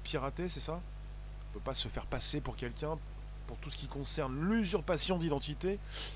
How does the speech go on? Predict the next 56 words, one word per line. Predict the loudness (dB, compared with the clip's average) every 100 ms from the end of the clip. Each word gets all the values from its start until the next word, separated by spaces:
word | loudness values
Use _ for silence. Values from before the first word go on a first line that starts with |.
| -6 0
Pour | 6
celles | 8 8
et | 6
ceux | 2
qui | 4 6
arrivent, | 8 6
n'hésitez | 6 2 2
pas, | 8 8
vous | 8
pouvez | 6 8 8
récupérer | 6 2 2 6 6
le |
lien | 6
pour | 6 4
le |
proposer | 2 2 2
dans | 4 6
vos | 6 6
réseaux | 6 4 2
sociaux, | -2 -4 -4 -2
groupages | 4 4 6
et |
profils. | 2 4 4 2 -2 -6 -2
On | 4
est | 4
reparti | 4 2 2
pour | 2 2 2 0 -6 2
le | 2
premier | 4 4 4
podcast | 4 4 6 4 6 4
live | 8 8 8 4
conversationnel | 2 2 2 2 2 6 6 4 0 -8 0 8
depuis | 8 8
le | 4
trente | 8 8
juin | 10 8 8
deux |
mille | 6 4
dix-huit. | 4 4 2 -2 -6 -8 -8 -8 -4 2
Vous | 6
avez | 6
plus | 4 6
de | 8 10
deux | 10 10
cent | 10
quatre-vingts, | 6 8 8 10 10 10 8 6
quatre-vingt-dix, | 2 2 0 0 -2
trois | 2 6
cents | 8 8
émissions, | 6 6 6 6 4
euh, | 4
sur | 4 6 6
Le |
Bonjour | 8 8 8
la | 8
Base, | 8 4 2